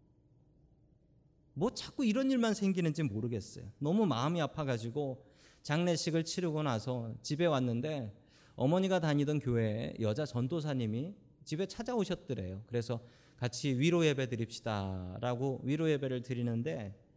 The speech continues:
이 여자 전도사님이 이 얘기를 하시는 거예요. 주머니 속에 있는 종이를 꺼내서 보여주시면서 "효진아, 네 엄마가, 돌아가신 엄마가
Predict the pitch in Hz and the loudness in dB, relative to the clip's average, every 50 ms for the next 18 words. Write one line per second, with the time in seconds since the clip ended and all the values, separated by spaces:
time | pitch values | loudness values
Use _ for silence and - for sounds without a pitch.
0 | - - - _ _ - _ _ - 180 202 165 160 165 220 226 240 233 226 226 | -20 -20 -20 _ _ -20 _ _ 0 2 4 4 4 4 4 2 0 0 0 -2
1 | 220 202 226 208 202 196 196 185 170 165 170 175 170 170 170 156 139 - - 139 | -2 -2 -4 -4 -4 -2 -2 -2 -2 -2 -2 -4 -4 -4 -4 -6 -6 -6 -6 -4
2 | 131 113 110 110 90 85 87 101 107 - - 143 143 156 160 160 147 151 - 151 | -4 -4 -4 -6 -6 -8 -10 -12 -12 -6 -2 0 0 2 2 2 0 0 -2 -2
3 | 147 139 135 135 135 127 - 123 123 131 127 131 123 127 156 151 143 135 139 127 | 0 2 2 2 0 0 0 0 0 0 0 -2 -4 -4 -4 -4 -4 -4 -4 -4
4 | 123 123 120 120 117 110 110 110 101 - 117 107 98 95 95 - 160 180 - 113 | -4 -2 -2 -2 -2 -4 -6 -8 -8 -6 -6 -4 -4 -4 -6 -6 -6 -6 -6 -6
5 | 101 95 - - - _ _ _ _ _ _ _ _ _ _ _ _ _ _ _ | -8 -10 -12 -18 -20 _ _ _ _ _ _ _ _ _ _ _ _ _ _ _
6 | - - _ _ _ - - - - - - - - - _ _ - 151 127 139 | -20 -20 _ _ _ -20 -20 -20 -20 -20 -20 -20 -20 -20 _ _ -6 -4 -2 0
7 | 135 127 113 101 87 87 87 85 85 92 - - _ _ _ _ _ _ _ _ | 0 2 2 0 0 -2 -4 -8 -10 -14 -18 -20 _ _ _ _ _ _ _ _
8 | _ _ _ _ _ _ _ _ _ _ _ _ _ _ _ _ _ _ - _ | _ _ _ _ _ _ _ _ _ _ _ _ _ _ _ _ _ _ -20 _
9 | _ _ _ _ _ _ _ _ _ _ _ _ _ _ _ _ - 117 117 135 | _ _ _ _ _ _ _ _ _ _ _ _ _ _ _ _ -4 2 4 4
10 | 165 190 170 147 143 139 120 104 95 95 95 107 113 107 101 92 92 101 - - | 6 6 4 4 2 2 2 0 0 -2 -2 -2 -2 -4 -6 -8 -10 -12 -8 -4
11 | - 110 113 110 107 110 - - 123 110 104 101 101 98 104 | -2 0 0 0 0 -2 -2 -2 -2 -2 -2 -2 -2 -4 -6